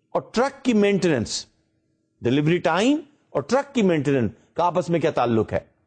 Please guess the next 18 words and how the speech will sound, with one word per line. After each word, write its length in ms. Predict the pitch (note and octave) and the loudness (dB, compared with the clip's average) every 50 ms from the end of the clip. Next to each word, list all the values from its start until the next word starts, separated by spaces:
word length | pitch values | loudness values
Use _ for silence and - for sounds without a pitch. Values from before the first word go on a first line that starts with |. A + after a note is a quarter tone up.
| _ _ _ _ _ _ _ _ _ _ _ _ _ | _ _ _ _ _ _ _ _ _ _ _ _ _
آپ 140 | - C#3+ B2+ A#2+ | -4 -2 0 0
دیکھنا 220 | D#3+ E3 F#3 G#3+ G3+ | 2 2 2 0 0
چاہتے 360 | A3 G3+ G3+ G3 A3+ A3+ A#3 | 0 0 0 0 0 2 2
ہیں 200 | A#3+ B3+ B3+ C4+ C4 - _ _ _ _ _ _ _ _ - | 4 2 2 0 -2 -6 _ _ _ _ _ _ _ _ -2
کہ 240 | D#3 D3+ C#3+ D3 | 0 2 2 2
لوگوں 420 | C#3 C#3+ C3+ D3+ F3 F#3 G#3 A3 G#3 | 2 2 2 2 4 4 2 2 2
کی 140 | F#3 G#3 F3+ | 2 0 -2
training 560 | - - F3+ F#3 G3 G#3+ A3+ C4 C#4+ D4+ D4+ - - _ _ _ _ _ _ _ _ _ _ | 0 0 0 2 2 2 2 2 2 0 0 -4 -10 _ _ _ _ _ _ _ _ _ _
اور 100 | - D#3 | 0 2
لوگوں 320 | D#3+ F3+ G3 G3+ G#3 G#3+ F#3 | 2 4 2 2 2 2 2
کی 100 | G3+ G3+ | 2 0
performance 760 | - - D3+ C3 - E3+ E3 F3 F3+ F#3+ G#3+ A#3 G#3+ - - _ _ _ - | 0 -2 -4 -2 0 0 0 2 2 0 0 0 -2 -6 -10 _ _ _ -4
کا 120 | - E3 | -2 -2
آپس 200 | E3 E3 E3 C#3 | -2 -2 -2 -2
میں، 120 | D3+ D3+ - - _ - B2 A#2+ - - | -2 -2 -2 -4 _ -6 -6 -6 -6 -4
دو 200 | A#2 A#2+ C4+ C#4+ G#3 | -2 0 2 2 4
variables 540 | E3+ D3 B2 A2+ A2+ G2+ F2 G#2+ F#2+ - E2+ | 2 2 4 2 2 2 0 -2 -4 -6 -8
ہیں، 120 | - - | -12 -12